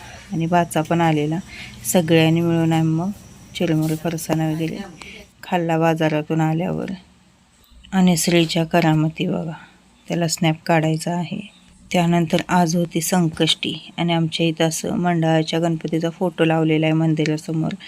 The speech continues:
तिथं दर संकष्टीला सगळ्या बायका मिळून आरती करतात. आणि माझी रांगोळी आमच्या गल्लीत सगळ्यांनाच आवडते, त्यामुळं त्या वहिनी म्हणल्या,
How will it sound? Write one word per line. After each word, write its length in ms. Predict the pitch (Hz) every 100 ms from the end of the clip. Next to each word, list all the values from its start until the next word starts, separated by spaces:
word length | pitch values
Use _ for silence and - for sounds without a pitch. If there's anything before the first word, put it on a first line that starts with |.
| - - - - -
तिथं 200 | 180 175
दर 180 | 175 170
संकष्टीला 640 | 165 180 165 165 - 165 165
सगळ्या 460 | - 165 165 160
बायका 300 | 165 160 160
मिळून 280 | 160 160 165
आरती 360 | 165 160 160 151
करतात. 520 | 156 156 160 - - - - - - - - - - - _ _ - - - - - -
आणि 160 | 185 180
माझी 360 | 175 175 160
रांगोळी 380 | 165 165 165 165
आमच्या 300 | 165 160 165
गल्लीत 340 | 160 160 160 -
सगळ्यांनाच 540 | 180 165 180 180 -
आवडते, 440 | 175 175 160 180 165
त्यामुळं 360 | 185 170 170 165 - -
त्या 120 | 180
वहिनी 260 | 170 165 165
म्हणल्या, 380 | 170 165 165